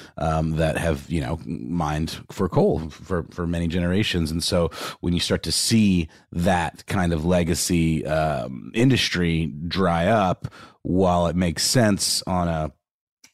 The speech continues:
environmental level, it's certainly sad. And it's not like people are, like you said, Ben, <laughs> it's not like people have some other option or they're, like, given, "Oh, sorry, we're taking your, your whole industry is gone, but here's another option for you." That's not usually how it works.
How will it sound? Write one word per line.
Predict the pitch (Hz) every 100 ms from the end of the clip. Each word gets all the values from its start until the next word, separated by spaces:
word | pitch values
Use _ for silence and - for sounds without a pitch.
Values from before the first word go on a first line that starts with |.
| -
environmental | 98 90 92 90 101 98 80
level, | 80 76 80
it's | -
certainly | - 90 78 80
sad. | 78 104 101 80 78 - - -
And | 85 85
it's | -
not | 95 80
like | 85 - - 95
people | 95 87
are, | 76
like | - 107
you | -
said, | - 101 85
Ben, | 82
<laughs> |
it's | 78 78
not | 80
like | 101 - - -
people | - 92 90
have | 87 85 - -
some | - - 101
other | 82 92
option | 98 95 - 101 85
or | 85
they're, | 80 85
like, | 82 82 76
given, | 95 90 92 101
"Oh, | 180 170
sorry, | - 185 180 170 160 143 - - _
we're | 127
taking | 120 143 123 127
your, | 123
your | 113 117
whole | 135 135
industry | 123 113 117 110
is | 95
gone, | 117 104 92 87
but | 87 87 110
here's | 165 190
another | 170 175 160 135 104
option | 110 95 - 98
for | 95 85
you." |
That's | 92 104
not | 123 104
usually | 107 101
how | 101 104
it | 85
works. | 107 80 -